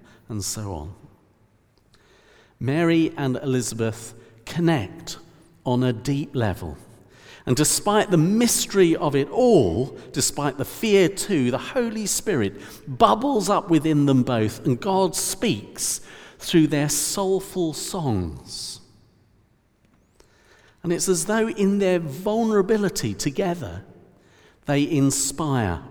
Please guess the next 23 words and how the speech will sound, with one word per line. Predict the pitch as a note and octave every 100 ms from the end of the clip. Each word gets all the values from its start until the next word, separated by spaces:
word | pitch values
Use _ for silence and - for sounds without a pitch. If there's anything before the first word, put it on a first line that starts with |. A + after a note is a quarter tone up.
| -
one | G#2+ F#2+
another. | F#2 E2+ - D2+ D2 - _ _ _ _ _ _ _ _ _ - -
Well, | -
I | G3
have | D#4
to | E4
say, | - E3+ C3+
it's | C3+ D#3+
my | D#3+ A3+ B3+ -
experience | B2+ A#2+ - - C#3+ F#2+ D2+ D2+ A#2+ - - - A2+ - _ - - - -
that | E3
often | F#3+ A3 G#3+ E3+ D#3+ -
I'm | D#3 F3+ F3
inspired | D#3 D3 - - D3+ D#3 E3+ D3
or | A2+
feel | - E3 C#3 A#2+ A#2
equipped | A#2 - A3 A2+ - - - - - - - - -
when | - D3
I'm | D3 C#3+
weak | D3 G#3 A3 - - -
and | C#3+ - -
totally | - - C4 A#3 - G3+ F#3+
reliant | F#3 E3+ D#3 D3 C3+ C3 C3